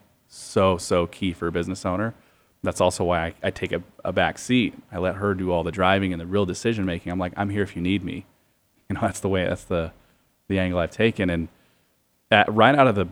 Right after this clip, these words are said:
right out of the, actually, before we even <laughs> opened our doors, our grand opening was August eighteenth.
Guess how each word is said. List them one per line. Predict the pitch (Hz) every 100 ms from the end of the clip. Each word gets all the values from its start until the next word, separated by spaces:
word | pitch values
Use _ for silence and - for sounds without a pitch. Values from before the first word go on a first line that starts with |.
| -
right | 113 120
out |
of | 139
the, | 104
actually, | 110 117 107
before | 95 - 127 135
we | 139
even | 135 107
<laughs> |
opened | 101 -
our | 104
doors, | 90 98 80 - - _ _ _ _ _
our | 107
grand | 98 117 117
opening | 104 104
was | 90 -
August | 98 107 -
eighteenth. | 107 98 - 92 82 -